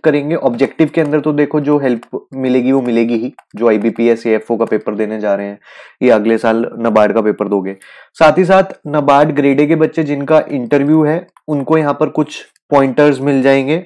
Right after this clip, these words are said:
अगर कुछ, अ, क्वेश्चन इस टाइप का पेपर के अंदर, अ, एग्जामिनर पूछ लेता है। सेकेंडली, इसके अंदर आंसर राइटिंग के, अ, पॉइंट्स आपको मिल जाते हैं। जो आंसर्स आप डालते हो उसके अंदर कुछ फैक्ट्स और कुछ इन्फॉर्मेशन आप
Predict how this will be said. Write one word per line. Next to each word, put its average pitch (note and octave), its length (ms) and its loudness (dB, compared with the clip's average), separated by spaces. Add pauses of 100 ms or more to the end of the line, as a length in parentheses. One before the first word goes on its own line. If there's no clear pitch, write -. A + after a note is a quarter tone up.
अगर B2+ 260 0
कुछ, - 380 -4
अ, - 100 -8
क्वेश्चन C3 800 0
इस A#2+ 200 -8
टाइप A#2+ 180 -2
का B2+ 100 0
पेपर A#2+ 300 -4
के B2 100 -2
अंदर, A#2+ 200 0
अ, A#2 360 -6
एग्जामिनर A2 520 -2
पूछ A#2 320 -4
लेता A2+ 240 -2
है। C3+ 80 -10 (960)
सेकेंडली, G3+ 680 2 (340)
इसके F#3+ 260 2
अंदर F#3+ 340 2 (240)
आंसर D#3+ 340 4
राइटिंग F3 380 2
के, F3 320 4
अ, - 60 -10 (180)
पॉइंट्स C#3+ 600 2
आपको D3 240 0
मिल C3+ 160 0
जाते B2+ 260 2
हैं। D#3 120 -6 (160)
जो C3+ 300 2
आंसर्स C3 440 -2
आप B2+ 160 0
डालते A2+ 340 0
हो C#3 80 2
उसके B2+ 200 -6
अंदर B2 160 -4
कुछ B2 200 -6
फैक्ट्स A#2+ 520 -2
और A#2+ 80 -2
कुछ B2 240 -8
इन्फॉर्मेशन A#2+ 600 -8
आप A2+ 260 -4